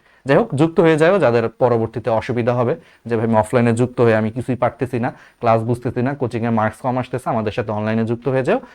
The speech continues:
অথবা আমাদের অন্তত ফ্রি ক্লাসগুলা করো, কোনো সমস্যা নেই। ফ্রি ক্লাসগুলা করলে আমাদেরকে একটা টাকাও দেওয়া লাগবে না, এটা কোনো মার্কেটিং ভিডিও না, একটা পয়সাও দেওয়া লাগবে না, কিছু করা লাগবে না।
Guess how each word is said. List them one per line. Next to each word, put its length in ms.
অথবা 340
আমাদের 300
অন্তত 240
ফ্রি 240
ক্লাসগুলা 460
করো, 200
কোনো 200
সমস্যা 320
নেই। 140
ফ্রি 200
ক্লাসগুলা 420
করলে 240
আমাদেরকে 360
একটা 200
টাকাও 280
দেওয়া 200
লাগবে 260
না, 120
এটা 160
কোনো 160
মার্কেটিং 480
ভিডিও 360
না, 180
একটা 260
পয়সাও 340
দেওয়া 180
লাগবে 220
না, 100
কিছু 260
করা 180
লাগবে 240
না। 100